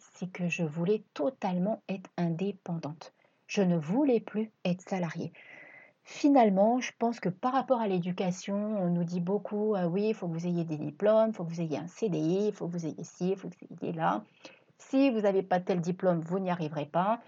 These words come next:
Il faut faire un diplôme qui est dans une branche où il y a du travail. » Vous savez quoi ? Moi, je suis persuadée qu'à l'heure d'aujourd'hui, tout ça,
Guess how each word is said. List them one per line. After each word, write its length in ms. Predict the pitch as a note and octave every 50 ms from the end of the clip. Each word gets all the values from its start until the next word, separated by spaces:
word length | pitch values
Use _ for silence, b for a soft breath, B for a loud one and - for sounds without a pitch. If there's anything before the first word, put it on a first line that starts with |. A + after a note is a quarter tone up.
| B B B B B -
Il 140 | C4+ C#4 C#4
faut 140 | - C4+ A#3+
faire 220 | - A3+ G#3+ G#3
un 80 | F#3+ F3+
diplôme 420 | F3 F#3+ F#3 - G3+ G3 F#3 F3+
qui 120 | - B3
est 60 | B3+ B3
dans 140 | A3 G#3
une 180 | G3+ F#3 G3 F3+
branche 280 | E3+ F3 F#3 F#3+ - -
où 60 | E3+
il 60 | E3
y 20 |
a 60 | D3+ D3
du 120 | E3 F3+
travail. » 480 | - - - D#3+ D3+ D#3 F3+ G3+ G#3+ A3 B B B B B B B
Vous 100 | F3 D#3+
savez 280 | C#3+ - G3+ F3+ F#3 F3+
quoi ? 280 | - F#3 F#3 F#3+ G#3
Moi, 180 | G3 F3 E3+ F3
je 80 | F3 -
suis 80 | -
persuadée 500 | - - F3 - - - F3 D#3+ F#3 F#3
qu'à 140 | F#3 F3+ D3+
l'heure 200 | D3 D#3+ F3 F#3
d'aujourd'hui, 440 | F3+ F3 E3+ F3 D#3+ D3+ D#3+ E3+ F3+
tout 140 | - - D#3
ça, 300 | - - D#3+ - -